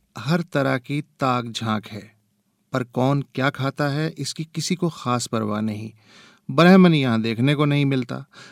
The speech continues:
बनिए और ठाकुर भी आटे में नमक बराबर हैं, और ज़्यादातर हिंदू जातियाँ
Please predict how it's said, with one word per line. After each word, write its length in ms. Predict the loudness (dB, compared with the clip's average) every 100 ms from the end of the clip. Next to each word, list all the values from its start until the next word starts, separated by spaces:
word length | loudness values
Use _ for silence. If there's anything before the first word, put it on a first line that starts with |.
| -16
बनिए 500 | 2 6 8 8 8
और 220 | 6 2 2
ठाकुर 400 | 2 2 2 0
भी 180 | 0 0
आटे 280 | 0 0 0
में 140 | 0 0
नमक 260 | 0 -2
बराबर 460 | -2 -2 -2 -2 -4
हैं, 240 | -4 -8 -14 -20 -20 -2
और 100 | -2
ज़्यादातर 500 | 2 2 2 2 2
हिंदू 320 | 2 2 0
जातियाँ 640 | 0 -2 -2 -2 -2 -2